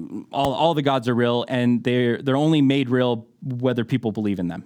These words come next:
So if somebody starts believing in Odin, then Odin becomes real in America or something. Uh, it's a fun little fantasy book. But at one point,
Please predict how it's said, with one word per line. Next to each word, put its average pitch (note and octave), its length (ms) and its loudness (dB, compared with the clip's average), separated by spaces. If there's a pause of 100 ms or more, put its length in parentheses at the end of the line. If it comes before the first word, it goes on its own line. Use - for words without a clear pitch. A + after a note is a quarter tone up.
(120)
So G#2+ 400 0
if G2+ 80 -4
somebody A#2 320 0
starts A2 260 -4
believing A2 360 -2
in F#2+ 80 -2
Odin, G#2 340 -2
then F#2+ 180 -4
Odin G#2 300 -2
becomes G2 400 -6
real F#2+ 240 -8
in F2+ 60 -8
America F2+ 340 -8
or D2 80 -10
something. - 300 -16 (480)
Uh, G#2 320 -2 (320)
it's - 100 -20
a - 60 -16
fun D#3+ 160 2
little C#3+ 120 0
fantasy A2+ 320 -2
book. G#2+ 220 -4 (1300)
But E3+ 400 0
at E3+ 140 -2
one A#3 280 2
point, B2+ 460 0